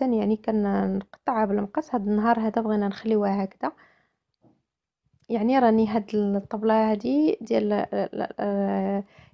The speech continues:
يعني، هادشي اللي وجدته، وجدته بالمساعده ديال ولدي الصغير، يعني، حتى هو،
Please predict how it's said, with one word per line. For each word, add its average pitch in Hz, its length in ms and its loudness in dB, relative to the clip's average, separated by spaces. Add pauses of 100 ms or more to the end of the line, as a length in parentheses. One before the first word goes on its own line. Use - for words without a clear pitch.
يعني، 277 260 0
هادشي - 240 -6
اللي 208 120 0
وجدته، 202 360 -4
وجدته 247 460 0
بالمساعده 220 640 0
ديال 214 180 0
ولدي 277 260 -2
الصغير، 311 520 0
يعني، 240 240 2
حتى - 200 -6
هو، 262 380 2